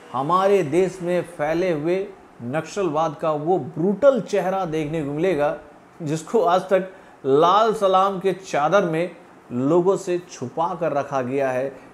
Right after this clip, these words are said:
ये बताते हुए कि भाई, लाल सलाम का movement क्या है, क्यों हमारे देश के गरीब गुरबा, हमारे कई सारे states के गरीब लोग, पिछड़े हुए इलाके के लोग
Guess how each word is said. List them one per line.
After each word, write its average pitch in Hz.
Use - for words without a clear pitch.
ये 127
बताते 139
हुए 139
कि 135
भाई, 139
लाल 143
सलाम 139
का 139
movement 135
क्या 135
है, 127
क्यों 254
हमारे 165
देश 160
के 160
गरीब 151
गुरबा, 151
हमारे 147
कई 151
सारे 147
states 170
के 180
गरीब 220
लोग, 214
पिछड़े 214
हुए 202
इलाके 180
के 180
लोग 190